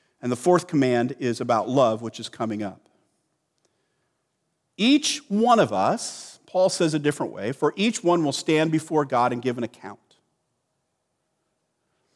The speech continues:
And I, I think we grew up in a church and it was just kinda like, "Yeah, God forgives our sins, absolutely, God forgives us," but there's also accountability in this family.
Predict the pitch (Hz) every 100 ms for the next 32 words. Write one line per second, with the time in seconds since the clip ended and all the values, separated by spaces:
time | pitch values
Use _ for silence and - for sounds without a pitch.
0 | _ - 190 180 - _ - 202 208 262
1 | 302 202 214 240 226 180 - 254 233 -
2 | 175 175 - 247 - 233 190 - 226 220
3 | 185 - _ - 220 262 247 214 233 220
4 | 185 226 190 - 185 208 - 214 196 196
5 | 208 240 175 - 202 226 220 - 202 254
6 | 240 - - 233 330 - 277 - 262 214
7 | 180 196 180 160 131 120 127 113 104